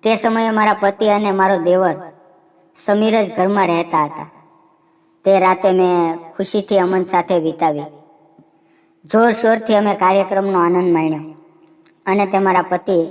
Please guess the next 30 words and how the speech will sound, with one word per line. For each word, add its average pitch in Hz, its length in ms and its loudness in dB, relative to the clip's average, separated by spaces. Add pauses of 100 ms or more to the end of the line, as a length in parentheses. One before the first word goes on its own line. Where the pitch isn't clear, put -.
(240)
સારા 190 280 2
અને 190 160 0
શક્તિશાળી 175 760 -2
હતા. 156 200 -8 (840)
તેણે 226 180 0
મને 240 220 0
ઘણી 214 300 0
રીતે 226 260 -2
કાર્યક્રમનું 208 720 0
આયોજન 190 360 0
કરતા 180 300 -4
શીખવ્યું 160 720 -8 (720)
અને 196 200 0
પછી 190 320 -2
તો 185 120 0 (180)
ડેરી 190 260 2
ઘરની 175 380 -2
જ 160 60 -6
હતી, 151 300 -8 (560)
તેથી 208 260 0
દૂધ 202 240 0
પીને 202 440 0
પાવરફુલ 190 680 0
જ 160 60 -6
હતા. 147 280 -8 (1000)
અને 208 200 0
પછી 202 260 0
અમે 196 140 0
સૂઈ 170 280 -2
ગયા. 147 240 -10